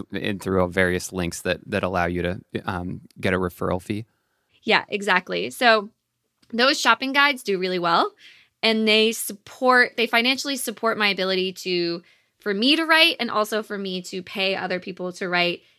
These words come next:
Speaker 2: these deep dives that are really meant for either people who are incredibly passionate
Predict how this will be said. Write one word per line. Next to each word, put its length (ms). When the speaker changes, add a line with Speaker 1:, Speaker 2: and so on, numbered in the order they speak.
Speaker 2:
these 260
deep 240
dives 380
that 240
are 480
really 460
meant 260
for 640
either 240
people 320
who 300
are 380
incredibly 920
passionate 640